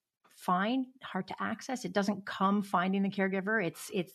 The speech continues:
there's a lot of well-meaning programs out there, but it's, it's hard to navigate them. Respite care is one example, one that Rick did use, and, and certainly some people don't even realize that those are, those kinds of benefits exist out there. There's other types of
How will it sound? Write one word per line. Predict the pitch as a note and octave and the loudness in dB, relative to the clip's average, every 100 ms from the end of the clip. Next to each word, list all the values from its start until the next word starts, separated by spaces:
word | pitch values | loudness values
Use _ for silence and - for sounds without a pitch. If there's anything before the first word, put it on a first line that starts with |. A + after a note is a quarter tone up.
| - | -2
there's | F#3 | 2
a | F#3+ | 4
lot | F#3 G#3 A3+ | 6 6 6
of | |
well-meaning | F#3+ G3+ G#3+ G#3 G3 | 6 6 6 4 4
programs | G3+ G3 G3+ G3 | 4 4 4 4
out | F#3 | 4
there, | G3 F#3+ | 2 2
but | F#3 F3 | 2 0
it's, | E3 - | -2 -6
it's | F3 - | -6 -6
hard | - F3+ F#3 | -2 0 0
to | - F#3 | -4 -2
navigate | D#3+ D#3+ E3+ G3+ G3+ | -2 -2 -6 -10 -8
them. | A3 C4+ - _ - - - - _ | -6 -6 -8 _ -20 -20 -20 -20 _
Respite | A3 A3+ C#4 B3 | 4 6 2 2
care | B3 A#3+ | 6 6
is | A#3 | 8
one | A3 G#3+ | 6 4
example, | G3+ G#3 G#3 B3+ B3 | 4 2 4 0 2
one | F3+ F#3+ | 4 4
that | F#3 | 4
Rick | F#3+ G3+ G3 | 4 2 2
did | F3 G3 G3+ | 0 2 2
use, | G3+ A#3 C4 | 0 0 -2
and, | F#3 E3+ - | -2 -4 -4
and | E3+ F3+ - | -4 -4 -6
certainly | - G#3 G#3 F3+ F#3 - _ | -6 -4 -2 -2 -4 -10 _
some | - A3+ | -2 0
people | A3+ G3 | 0 2
don't | F#3+ G3+ | 2 2
even | F#3 | 2
realize | F#3 G3 F#3+ F#3 | 4 4 4 0
that | F#3 | -2
those | F3+ F3 | -2 0
are, | E3+ E3 _ | 0 -2 _
those | F3 F3 | -2 -2
kinds | - F3 | -2 -2
of | E3+ | -2
benefits | E3 E3 D#3+ - | -2 -4 -6 -10
exist | F3+ D#3+ G3 G3+ | -10 -6 -6 -6
out | D#3 - | -10 -8
there. | - | -8
There's | F3 E3+ | -6 0
other | - G#3+ | 2 2
types | G#3+ G#3 G#3 - | 0 0 0 0
of | G3+ G3 | 2 2